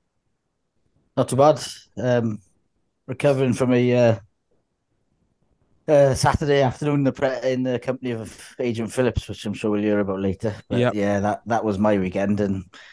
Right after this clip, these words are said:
Speaker 1: it's not the best way to celebrate my birthday, which I had the end of last week. So, uh, I've had better birthdays, put it that way. But, uh, there we are. The, the older
Speaker 2: Wouldn't have
Speaker 1: you
Speaker 2: it
Speaker 1: get,
Speaker 2: any
Speaker 1: the
Speaker 2: other
Speaker 1: more
Speaker 2: way,
Speaker 1: mon-,
Speaker 2: would you?
Speaker 1: mundane they become, I suppose. <laughs> So,
Speaker 2: Yeah.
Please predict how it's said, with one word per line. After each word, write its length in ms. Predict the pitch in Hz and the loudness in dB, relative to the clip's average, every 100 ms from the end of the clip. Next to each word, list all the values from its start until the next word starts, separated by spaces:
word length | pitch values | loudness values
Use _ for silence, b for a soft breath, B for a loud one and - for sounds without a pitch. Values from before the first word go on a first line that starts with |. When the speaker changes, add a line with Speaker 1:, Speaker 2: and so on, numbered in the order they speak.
| b b _ | b b _
Speaker 1:
it's 120 | - | -2
not 180 | 135 135 | 0 2
the 100 | 123 | 2
best 480 | 113 120 - - - | 2 0 0 -10 -2
way 120 | 117 | 0
to 80 | 107 | 0
celebrate 460 | 127 120 110 120 | 2 2 4 2
my 80 | 110 | 0
birthday, 420 | 95 120 110 123 | 0 0 0 -2
which 160 | 113 101 | -4 -4
I 140 | 101 - | -8 -6
had 220 | 113 95 | -4 -2
the 100 | 107 | -2
end 140 | 101 | -2
of 80 | 104 | -2
last 240 | 98 - | -6 -8
week. 200 | 107 - | -14 -14
So, 360 | - 104 101 104 | -8 -4 -2 0
uh, 200 | 104 101 - _ _ _ _ - | 0 0 -6 _ _ _ _ -4
I've 60 | 135 | 0
had 160 | 113 | 2
better 220 | 113 117 | 2 0
birthdays, 420 | 101 113 95 123 110 | 2 0 -2 -4 -6
put 220 | 120 120 | -4 -2
it 20 | |
that 180 | 113 113 | -2 -2
way. 240 | 123 117 - | -6 -6 -10
But, 100 | 107 | -6
uh, 340 | 107 113 110 117 | -4 -2 -4 -2
there 160 | 120 | -2
we 100 | 110 113 | 0 0
are. 100 | 113 | 0
The, 160 | 110 - b b | -4 -10 b b
the 100 | 143 | 2
older 120 | 139 | 6
Speaker 2:
Wouldn't 120 | - 180 | 8 8
have 120 | 170 | 6
Speaker 1:
you 60 | |
Speaker 2:
it 40 | 165 | 6
Speaker 1:
get, 40 | |
Speaker 2:
any 140 | 165 156 | 6 6
Speaker 1:
the 60 | |
Speaker 2:
other 80 | 156 | 6
Speaker 1:
more 80 | 143 | 6
Speaker 2:
way, 80 | 139 | 4
Speaker 1:
mon-, 80 | |
Speaker 2:
would 160 | 135 135 | 2 0
you? 200 | 143 139 - | -4 -4 -8
Speaker 1:
mundane 460 | - 139 139 139 139 | -6 -2 2 2 2
they 80 | 139 | -2
become, 340 | 127 143 135 | -2 -2 -2
I 40 | 107 | -2
suppose. 320 | 92 165 143 | 0 2 2
<laughs> 240 | 175 165 | 0 -4
So, 80 | 151 | -4
Speaker 2:
Yeah. 320 | - 131 123 | 4 4 4